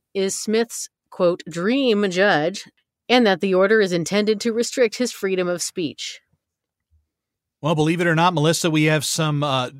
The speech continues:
Speaker 2: diametrically opposed political narratives on this story. Let's start with the Democratic narrative from U S A Today. For the sake of the integrity of the judicial system and the safety of anyone Trump considers an enemy,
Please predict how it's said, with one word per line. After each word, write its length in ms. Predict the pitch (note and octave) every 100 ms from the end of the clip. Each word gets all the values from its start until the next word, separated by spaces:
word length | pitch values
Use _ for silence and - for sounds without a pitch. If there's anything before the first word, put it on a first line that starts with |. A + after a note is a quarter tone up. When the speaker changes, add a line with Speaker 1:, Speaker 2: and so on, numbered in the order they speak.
| A#2+ A2+
Speaker 2:
diametrically 760 | C#3+ F3 D#3+ E3 - D3+ D#3
opposed 480 | C#3 - C#3+ D#3 -
political 400 | C#3+ D3 C#3 C#3+
narratives 420 | C3 C#3 C#3+ A#2+
on 140 | C3+ C3
this 140 | D3
story. 420 | - B2+ A#2+ D3+
Let's 180 | D#3+ D#3+
start 300 | - E3+ E3+
with 160 | E3 D3
the 260 | D#3+ E3
Democratic 680 | B2+ D#3 D#3 - E3+ F3+ F3
narrative 400 | E3+ E3 E3+ F#3+
from 160 | - F3
U 160 | D#3+
S 140 | D#3+ -
A 100 | D#3+
Today. 520 | - F3+ F#3 F2 - _ _ _ _ _ _ _ _ _ -
For 120 | F#3
the 80 | F3+
sake 320 | - B3 B3
of 100 | G3+
the 120 | G3
integrity 600 | E3+ C3 F3 F3+ F3 F3
of 120 | E3+
the 80 | C#3+
judicial 500 | A2+ G#2 C#3+ D#3 D#3+
system 460 | - D#3 D3 E3+ D3+
and 120 | A#2
the 60 | G#2
safety 480 | - D3 C#3+ C#3+
of 80 | B2
anyone 400 | C3 C3+ B2+ B2
Trump 300 | - C#3+ C#3+
considers 480 | C#3 A#2 D#3 C#3 B2+
an 80 | B2+
enemy, 360 | G3+ B2 G2